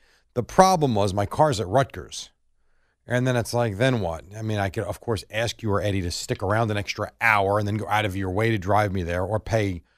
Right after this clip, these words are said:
God knows what for an Uber. I'm like, "You know what? I can make it."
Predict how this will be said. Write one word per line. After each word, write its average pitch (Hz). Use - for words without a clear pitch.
God 131
knows 113
what 110
for 101
an 104
Uber. 117
I'm 98
like, 104
"You 120
know 139
what? 151
I 147
can 147
make 123
it." 78